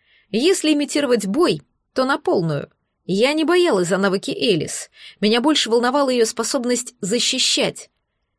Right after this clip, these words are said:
Элис, наконец, взяла себя в руки и встала в боевую позу. Ладненько, давненько я не веселилась. Заклинание укрепления тела, усиление, ускорение, реакция.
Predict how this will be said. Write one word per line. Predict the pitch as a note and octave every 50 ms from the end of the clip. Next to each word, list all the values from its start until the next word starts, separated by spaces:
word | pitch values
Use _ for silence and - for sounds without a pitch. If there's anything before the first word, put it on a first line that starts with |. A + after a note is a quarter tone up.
| _ _ _
Элис, | D4+ F#4 G4 F4 D#4 -
наконец, | - G#3+ - A3 A3 A3 G#3+ G#3 -
взяла | F#3 F3+ F3+ G3+ G3+ F#3+
себя | F3+ - F3+ F#3+ F#3+
в | G3+
руки | D#4 F#4 E4 - A#3+
и |
встала | - - - C#4 D4 C#4+ A#3+
в | G#3
боевую | F3+ F#3+ A3 G#3 G3 G#3 A3+ A3+ A#3 A3
позу. | - C#4 A#3+ G3 E3 D#3 - - - _ _ _ _ _ _ _ _ _ _ _ _
Ладненько, | F4 F4 E4+ A#3+ F#3 F3+ F#3+ A3 A3 A3 B3 A#3 A#3 - _ _ _ _
давненько | F#3 E3+ F#3 E3+ E3 D#3+ E3+ F#3+ A#3 E4 F#4 - F4
я | C#4 G#3 G3+ G3+
не | G3 G#3 G#3+
веселилась. | G3+ G#3+ - - D4+ D4 C4 F3 - - - - - - - - _ _ _ _ _ _ _
Заклинание | _ E3 E3 G#3+ - A#3 B3+ C#4 D#4+ F4+ F#4 E4+ D#4+ D4
укрепления | C#4+ - C4+ B3 A3 B3 B3 A#3+ A3+ G#3 F#3+ F3
тела, | D#3+ - - E3+ D#3+ D#3 D3+ E3 G#3 A3 - _ _ _ _ _ _ _ _
усиление, | - G#3 G#3 - - - F#3+ E3+ D#3 E3 D#3+ E3+ G#3 C4 D4 - - _ _ _ _ _
ускорение, | - A#3+ A3 - - G#3 F#3 F3 E3 E3 E3 F#3+ A3 A#3 B3 B3 - _ _ _ _ _
реакция. | F#3+ G3+ G#3+ A#3+ D4+ C#4+ - - - - - F3 E3 - -